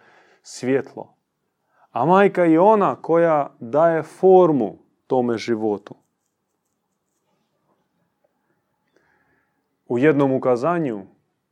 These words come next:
našem djedu Ivanu, boginja majka je opisala, e, organe, slušne organe koje ona ima. E,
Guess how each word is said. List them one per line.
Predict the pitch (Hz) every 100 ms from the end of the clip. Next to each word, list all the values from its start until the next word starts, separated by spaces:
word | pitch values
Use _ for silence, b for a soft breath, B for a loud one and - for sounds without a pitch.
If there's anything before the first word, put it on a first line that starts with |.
| _ _ 107 104 104 - - - - - _ - -
našem | - 110 113 - 104
djedu | 117 113 113
Ivanu, | 123 127 101 92 - _ _ _ _ _ _ _ _ _ _ _ 127
boginja | 98 120 123 120 113
majka | 131 139 135 123
je | 117 113 113 -
opisala, | 110 104 147 151 - 127 120 120 117
e, | 107 _ _ _ _ _ _ _ _ _ _ _ _ _ _ _ _ _ _ _ - 107 101 107 - - - -
organe, | 120 107 135 160 123 98
slušne | - 135 127 117
organe | 107 104 143 156 135 98 - _ _ _ _ _ _ _ _ _ -
koje | 113 104
ona | 104 101 107
ima. | 110 92 87 _ _ _
E, | b